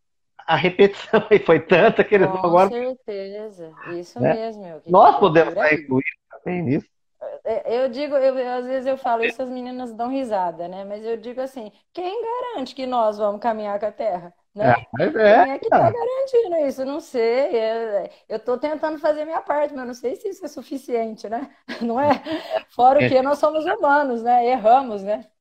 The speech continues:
Speaker 2: <laughs>
Speaker 1: Sabe o que a gente combinou lá? A gente não lembra, né?
Speaker 2: Não, não sei, entendeu? Então, é, é uma questão a se pensar. Vamos fazer a nossa melhor, o que a gente consegue de melhor, né?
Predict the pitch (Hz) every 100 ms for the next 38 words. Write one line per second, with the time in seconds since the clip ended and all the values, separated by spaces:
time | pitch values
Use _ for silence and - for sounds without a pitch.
0 | _ - - - 233 - _ - - 165
1 | 233 - 196 202 - 185 165 165 156 143
2 | 123 127 - 185 226 202 240 247 220 220
3 | 240 - - 208 214 202 190 185 190 202
4 | 247 208 285 - 254 208 226 294 196 190
5 | 196 202 202 190 185 196 208 254 262 247
6 | 262 269 233 240 247 269 269 269 254 269
7 | 262 - 302 339 - 196 196 208 233 220
8 | 233 233 240 240 233 220 226 202 214 226
9 | 214 233 - 240 233 214 208 226 285 185
10 | - 175 190